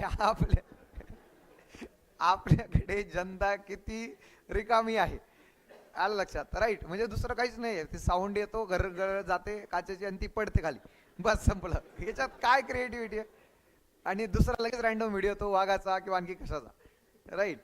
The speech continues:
तर ते अजिबात, म्हणजे मी जे तो म्हटलं ना तुम्हाला की जर सोळा वर्ष एक माणूस सिंगल त्यांनी सेव्ह केलेली प्लेलिस्ट ऐकत असेल तर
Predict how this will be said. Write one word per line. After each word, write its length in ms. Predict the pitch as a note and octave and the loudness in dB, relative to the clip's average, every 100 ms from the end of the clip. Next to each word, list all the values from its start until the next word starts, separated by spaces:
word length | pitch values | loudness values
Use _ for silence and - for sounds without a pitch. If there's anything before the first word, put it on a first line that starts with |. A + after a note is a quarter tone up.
| - | 0
तर 80 | - - | 0 -2
ते 120 | A3 A3+ A#3 - - | -4 -4 -6 -12 -6
अजिबात, 420 | E3+ F3 G#3 A3+ E3+ | -4 -4 -2 -2 -2
म्हणजे 200 | F#3 G#3 | -4 -4
मी 220 | F3+ A3+ | -4 -6
जे 160 | G#3+ A#3 | -4 -4
तो 100 | A3 | -2
म्हटलं 240 | G3+ G3+ | -4 -4
ना 60 | F#3 | -6
तुम्हाला 300 | F3 D3+ F3+ | -6 -6 -8
की 200 | G#3+ G#3+ D#3+ D3 | -10 -14 -10 -4
जर 160 | G#3+ A3 - _ _ _ _ _ - | -4 -6 -14 _ _ _ _ _ -10
सोळा 360 | - F#3 A#3 | -2 4 6
वर्ष 260 | A#3+ A#3 A3+ | 6 2 0
एक 280 | A#3 A3 A3+ | -2 -2 -2
माणूस 360 | G3+ G#3 A3+ - - | -2 -2 -4 -8 -16
सिंगल 600 | - - G#3+ A3 B3 B3 A#3+ - | -14 -8 -4 -2 0 -2 -4 -4
त्यांनी 220 | G3 A3+ | -4 -4
सेव्ह 240 | - G3+ G#3 | -4 -4 -2
केलेली 260 | G3+ G#3 | -4 -2
प्लेलिस्ट 520 | A3 G3 G3+ G#3 A3 F3 | -2 -2 -4 -4 -2 -2
ऐकत 320 | F3+ G3+ - | -2 -4 -2
असेल 280 | G3+ - F3 - _ _ _ _ _ _ _ - | 0 0 -4 -12 _ _ _ _ _ _ _ -2
तर 140 | G#3 | -2